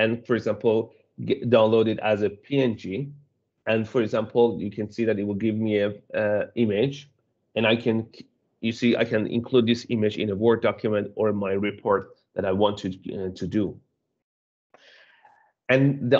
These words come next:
other part that is really interesting is the comparative. Let's say that you will implement some policy. You want to, for example, do some training for young drivers,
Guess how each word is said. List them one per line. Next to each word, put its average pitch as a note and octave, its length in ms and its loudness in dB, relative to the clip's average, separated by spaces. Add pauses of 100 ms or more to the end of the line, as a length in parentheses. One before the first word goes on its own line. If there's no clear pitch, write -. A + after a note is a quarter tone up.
other F#3 140 2 (140)
part B2+ 180 2 (120)
that A2 140 -8
is A2+ 220 -12
really B2+ 180 0
interesting B2 480 -6
is G#2 80 -6
the G#2 120 -2 (100)
comparative. G2+ 640 -2 (160)
Let's - 200 -6
say B2 80 4
that B2 160 2
you B2 220 0
will C3 140 0 (120)
implement C#3 400 -6
some B2+ 200 -4 (140)
policy. F#2+ 340 -4 (120)
You A2 140 -2
want B2 180 0
to, B2+ 100 -6
for B2 180 -6
example, A#2 320 -4 (240)
do A#2+ 60 4 (400)
some A#2+ 260 0 (140)
training A2+ 340 0
for A#2 80 2 (160)
young A2+ 120 2 (140)
drivers, G#2+ 380 0